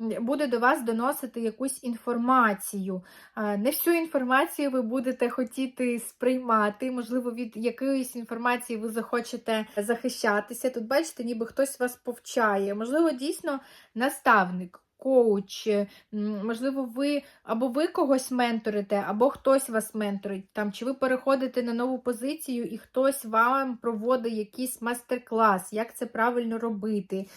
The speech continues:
як правильно там складати ваш графік робочий, чи ще щось.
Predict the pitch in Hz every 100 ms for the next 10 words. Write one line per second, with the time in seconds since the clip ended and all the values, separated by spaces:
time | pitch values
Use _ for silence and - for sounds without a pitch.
0 | - - - 220 233 240 233 226 247 240
1 | 226 226 226 226 226 - - - - 233
2 | 220 233 254 - 247 240 - - - 226
3 | 262 233 220 233 220 220 214 208 208 196
4 | 220 214 208 214 185 - 247 - 247 233
5 | 233 202 202